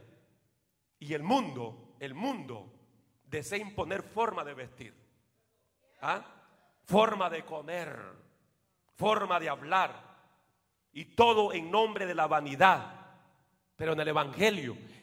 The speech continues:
ya no existe la vanidad. ¿Cuántos dicen amén, hermano? Cristo vino a cambio de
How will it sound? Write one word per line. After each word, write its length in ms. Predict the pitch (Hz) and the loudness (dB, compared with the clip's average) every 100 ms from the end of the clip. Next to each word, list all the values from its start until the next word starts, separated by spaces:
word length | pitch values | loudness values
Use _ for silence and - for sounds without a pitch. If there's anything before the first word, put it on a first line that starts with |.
| - | -2
ya 160 | 180 190 | 2 2
no 120 | 175 | 0
existe 640 | - - 214 180 - 180 | -6 -2 -2 -2 -4 -2
la 140 | 156 | -2
vanidad. 540 | 147 139 127 123 196 - - - - - _ 415 - - - - - _ - | -2 -4 -2 0 0 0 -6 -20 -20 -20 _ -20 -18 -20 -20 -20 -20 _ 0
¿Cuántos 240 | 180 196 | 4 6
dicen 260 | 208 190 180 | 6 8 8
amén, 320 | 185 220 185 | 10 10 8
hermano? 320 | 170 135 107 - - - - - - - - - - - - - | 4 0 -6 -14 -18 -18 -16 -14 -14 -18 -20 -20 -20 -20 -20 6
Cristo 1040 | 196 262 285 - - 254 233 - - - - | 12 12 12 6 8 12 12 12 -8 -14 2
vino 840 | 233 302 294 254 220 208 214 - - - - _ _ _ _ _ - | 6 6 6 8 8 6 0 -10 -20 -20 -20 _ _ _ _ _ 8
a 240 | 202 202 | 8 8
cambio 640 | 202 320 320 285 254 226 | 10 12 12 4 4 6
de 400 | 233 208 131 - | 6 4 0 -12